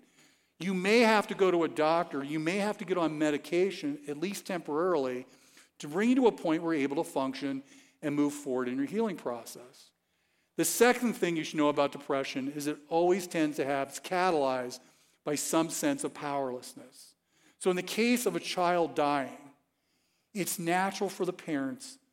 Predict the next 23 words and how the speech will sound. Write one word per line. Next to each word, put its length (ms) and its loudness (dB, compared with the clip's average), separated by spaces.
to 200 -8
feel 400 -2
depressed 720 -6
because 400 -4
they 160 -4
couldn't 380 -8
stop 500 -2
it, 160 -8
nor 160 -8
could 200 -8
they 120 -4
reverse 500 -10
it, 120 -18
okay? 400 -6
There 120 6
are 100 0
other 220 6
times 380 2
where 160 -2
options 480 2
may 160 0
be 160 -2
available, 840 4